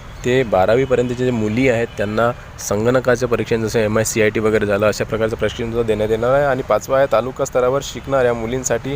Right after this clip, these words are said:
हॉस्टेल चालवणे. आता जे तालुका स्तरावर शिकणाऱ्या मुली आहेत, त्यांच्यासाठी हॉस्टेल चालवण्यासाठी सुद्धा या समितीनं निर्धार केला, करण्यात आलेला आहे. सहावा आहे, किशोरवयीन मुलींना व महिलांना जेंडर, आरोग्य, कुटुंब नियोजन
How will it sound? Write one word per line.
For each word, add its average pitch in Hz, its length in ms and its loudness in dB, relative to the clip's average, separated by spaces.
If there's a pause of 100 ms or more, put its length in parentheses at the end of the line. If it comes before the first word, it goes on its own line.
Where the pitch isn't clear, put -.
(460)
हॉस्टेल 151 420 0
चालवणे. 104 360 2
आता 92 220 -4 (400)
जे 110 60 4 (120)
तालुका 123 320 0
स्तरावर 127 380 2
शिकणाऱ्या 117 380 -2
मुली 110 240 -2
आहेत, 117 180 0
त्यांच्यासाठी 113 480 -4
हॉस्टेल 101 460 -4
चालवण्यासाठी 113 640 0
सुद्धा 113 320 0 (300)
या 107 120 4
समितीनं 107 500 -4
निर्धार 101 340 -2 (220)
केला, 98 220 0
करण्यात 98 360 0
आलेला 117 240 0
आहे. 87 140 -6 (560)
सहावा 127 380 4
आहे, 147 220 0
किशोरवयीन 151 580 2
मुलींना 131 680 0
व 127 180 4
महिलांना 127 680 0 (480)
जेंडर, 131 440 2 (420)
आरोग्य, 127 500 0 (120)
कुटुंब 131 360 -4
नियोजन 123 500 0